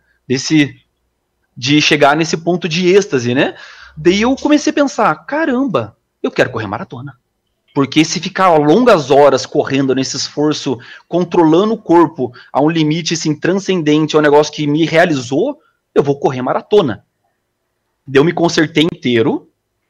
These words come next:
daí eu cheguei na academia, falei assim: ó, "Professor da academia, eu não quero mais que monte meus treinos de hipertrofia, eu quero que você fortaleça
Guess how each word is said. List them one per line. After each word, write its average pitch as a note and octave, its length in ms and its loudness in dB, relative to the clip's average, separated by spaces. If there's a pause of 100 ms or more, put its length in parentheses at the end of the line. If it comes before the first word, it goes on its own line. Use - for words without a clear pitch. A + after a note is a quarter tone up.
(220)
daí B2 120 2
eu B2+ 40 0
cheguei C3+ 220 0
na D#3+ 80 2
academia, C#3 840 2
falei D#3 220 4
assim: C#3 140 0
ó, G#2 80 4
"Professor C3+ 500 0
da A3+ 60 4
academia, A#3 540 2 (960)
eu C3 240 4
não E3+ 140 4
quero D3+ 340 4
mais C#3 240 2
que - 120 -4
monte C#3 440 0
meus C#3 200 0
treinos C#3 320 2
de E3 60 -2
hipertrofia, D3 540 0
eu B2 80 0
quero A#2 140 0
que A#2 60 -12
você B2+ 60 -14
fortaleça B2+ 880 4